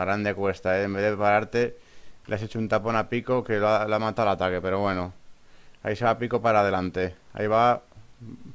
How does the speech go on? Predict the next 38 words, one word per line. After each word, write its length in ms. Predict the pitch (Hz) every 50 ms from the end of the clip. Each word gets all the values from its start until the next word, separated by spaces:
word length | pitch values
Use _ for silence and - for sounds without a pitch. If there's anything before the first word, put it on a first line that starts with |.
| - - - - - - _ -
Bar 220 | 101 107 110 113
de 120 | 107 107 90
Kler, 240 | 98 98 98 95 90
creo 200 | 101 92 92 90
que 80 | 92
es, 80 | 90 -
que 100 | - 85
también 220 | 95 98 104 110
ha 80 | 110 107
reventado. 560 | 107 104 98 95 95 - 101 98 95 92 95
Ahora 160 | 101 110 110
va 160 | 107 107 113
este, 260 | 117 - - 123 113 - 104 101
Jofredo. 460 | 104 98 - - 110 107 104 101 92
Este 220 | 107 120 - 135
sí 80 | 120 123
que 80 | 113
no 80 | 110 104
ha 40 | 98
reventado, 560 | 95 92 92 90 87 - 92 90 87 90 92
¿eh? 120 | 104 - - - - - - - - - - - - - - - - - - - - - - - -
Claro, 300 | - 113 107 104 - 127
es 80 | 120 -
que 160 | 90 90 120
es 60 | 123
la 100 | 131 135
única 240 | 143 143 143 135 135
manera, 340 | 135 127 127 135 147 151 143
ya 140 | 135 127 123
lo 120 | 120 117
digo, 280 | 120 131 147 151 135 -
que 80 | 135
es 60 | 120
la 80 | 120 117
única 260 | 117 120 113 117 113
manera 340 | 110 110 113 120 135 139 139
de 140 | 120 113 98
poder, 500 | - - 107 104 107 120 135 147 147